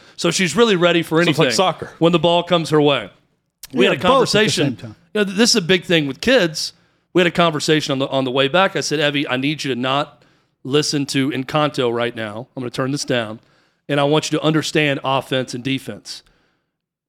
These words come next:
Speaker 1: On <laughs> offense, are you trying to score or stop the team from scoring?" And she says, "We're trying to score." "Okay, on defense, then what are you trying to do?" And she says, "Block them."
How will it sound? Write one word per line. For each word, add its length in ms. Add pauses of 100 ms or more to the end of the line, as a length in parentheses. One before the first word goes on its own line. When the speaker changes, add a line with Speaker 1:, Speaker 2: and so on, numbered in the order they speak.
(120)
Speaker 1:
On 140
<laughs> 200
offense, 320
are 100
you 160
trying 340
to 120
score 680
or 100
stop 360
the 80
team 200
from 120
scoring?" 360 (320)
And 100
she 120
says, 200
"We're 100
trying 240
to 40
score." 380 (420)
"Okay, 280
on 160
defense, 420
then 100
what 100
are 40
you 40
trying 200
to 80
do?" 180 (540)
And 100
she 120
says, 300
"Block 520
them." 260